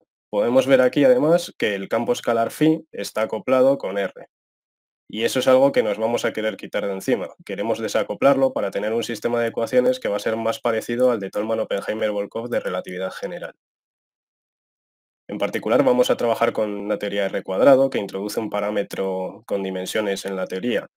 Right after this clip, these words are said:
y que va a tener que ser constreñido a partir de observaciones experimentales.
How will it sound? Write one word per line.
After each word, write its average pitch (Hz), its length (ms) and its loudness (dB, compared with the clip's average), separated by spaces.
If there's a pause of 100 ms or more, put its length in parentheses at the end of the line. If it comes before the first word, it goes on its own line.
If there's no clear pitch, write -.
(260)
y 101 180 -8
que 90 300 -4
va 98 140 -2
a - 20 2
tener 101 280 0
que 95 100 -6
ser 101 240 -4
constreñido 98 880 -4
a 101 100 -6
partir 98 320 -6
de 101 80 -4
observaciones 98 800 -4
experimentales. 113 840 2